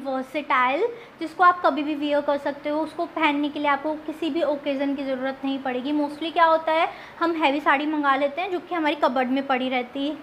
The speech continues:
है, but जो आज साड़ी का collection मैं आपको दिखाने वाली हूँ, एक तो वो पहनने के बाद बहुत ज़्यादा smart लगेगा,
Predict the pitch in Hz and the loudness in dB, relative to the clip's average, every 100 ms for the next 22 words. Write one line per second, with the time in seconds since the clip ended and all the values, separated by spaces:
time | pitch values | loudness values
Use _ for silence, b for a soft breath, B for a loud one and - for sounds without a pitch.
0 | 277 285 B B B - 285 320 - 294 | -2 -2 B B B -2 2 0 -2 -6
1 | 285 349 - 269 294 440 381 370 392 330 | -2 0 6 4 4 0 0 -2 -2 -2
2 | 302 311 302 294 294 285 269 277 269 262 | -2 -2 0 0 -2 -6 -6 -2 -2 -2
3 | 269 262 262 277 285 302 302 285 294 269 | 0 -2 0 -2 -2 -4 -4 -8 -6 -6
4 | 285 - 302 311 311 254 254 269 262 240 | -6 -6 -4 -2 -4 -4 -4 -4 -6 -6
5 | 262 247 254 262 262 233 226 247 269 269 | -6 -6 -8 -6 -6 -2 0 -2 -2 -2
6 | 269 277 254 302 | -2 -4 0 0